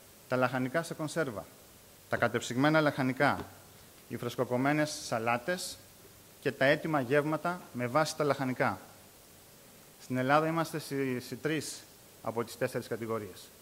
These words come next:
Στην ελληνική αγορά έχουμε παρουσία από το χίλια εννιακόσια εβδομήντα οκτώ έως σήμερα. Είμαστε νούμερο ένα εταιρεία στην κατηγορία του καλαμποκιού κονσέρβας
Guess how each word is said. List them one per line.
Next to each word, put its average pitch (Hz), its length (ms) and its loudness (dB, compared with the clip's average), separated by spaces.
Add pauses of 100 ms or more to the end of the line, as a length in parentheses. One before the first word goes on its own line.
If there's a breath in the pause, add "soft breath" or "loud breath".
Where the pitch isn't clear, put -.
(4000)
Στην 139 260 0
ελληνική 139 380 4
αγορά 170 300 8
έχουμε 170 260 4
παρουσία 156 540 4
από 165 220 2
το 127 440 4
χίλια 160 240 0
εννιακόσια 143 440 2
εβδομήντα 127 320 0
οκτώ 120 520 0
έως 123 240 0
σήμερα. 131 500 0 (1400 loud breath)
Είμαστε 156 320 0
νούμερο 151 340 4
ένα 151 200 6
εταιρεία 135 640 4
στην - 180 -6
κατηγορία 131 500 2
του 131 120 -6
καλαμποκιού 117 600 0
κονσέρβας 120 680 -6